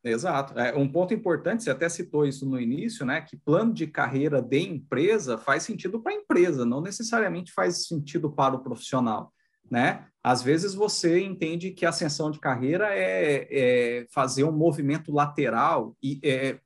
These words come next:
desenvolver uma outra competência que você não tem. Isso pode ser ascensão, não necessariamente sair de gerente pra diretor, de analista pra gerente,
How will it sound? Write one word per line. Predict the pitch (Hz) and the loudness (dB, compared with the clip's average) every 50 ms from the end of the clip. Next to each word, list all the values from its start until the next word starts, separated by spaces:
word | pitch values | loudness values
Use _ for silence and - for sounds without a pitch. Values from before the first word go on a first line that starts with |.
| _ - | _ -12
desenvolver | 131 117 139 156 156 139 147 156 143 120 - 135 143 185 | -6 0 2 2 2 4 4 2 2 2 2 2 2 2
uma | 202 185 175 165 151 143 | 2 2 0 2 2 2
outra | 143 135 135 151 165 165 - 160 143 | 2 2 2 2 0 0 -4 -6 -6
competência | - - 151 143 143 - 123 - - - 147 170 170 - 143 | -4 -2 -2 0 0 0 -2 -2 -2 -4 -4 -4 -4 -6 -8
que | - | -8
você | 135 127 - - 127 | -8 -8 -4 -4 -4
não | 127 117 113 | -4 -4 -6
tem. | - - 120 143 165 - _ _ _ _ _ - | -4 -4 -2 -2 -4 -6 _ _ _ _ _ -4
Isso | 156 220 220 - 277 233 | -2 -2 0 0 -2 0
pode | 254 233 226 | 0 -2 0
ser | - 254 | 0 0
ascensão, | 233 233 - 220 175 147 - - 156 165 165 143 | -2 0 -2 -4 -4 -4 -4 -2 -2 -2 0 2
não | 123 131 156 185 | 2 2 2 0
necessariamente | 214 208 196 - 190 - - 185 165 156 151 147 143 143 143 | -2 -2 -4 -4 -4 0 2 2 2 2 2 2 0 0 0
sair | - 143 131 139 | 0 2 2 2
de | 135 135 135 | 0 0 -2
gerente | 120 135 131 120 123 139 147 147 | -2 0 0 0 0 0 -2 -2
pra | - - 127 | -2 -2 -2
diretor, | 113 120 110 113 110 113 - 117 127 147 143 | 0 0 -2 -2 -4 -4 -2 -2 0 0 0
de | 123 123 | 0 -2
analista | 113 113 107 107 110 139 139 143 139 | -2 -2 -2 -2 -2 -2 -2 -4 -6
pra | 143 127 117 | -6 -6 -4
gerente, | 113 113 104 107 113 131 147 143 - | -4 -4 -4 -2 -2 -2 -2 -4 -8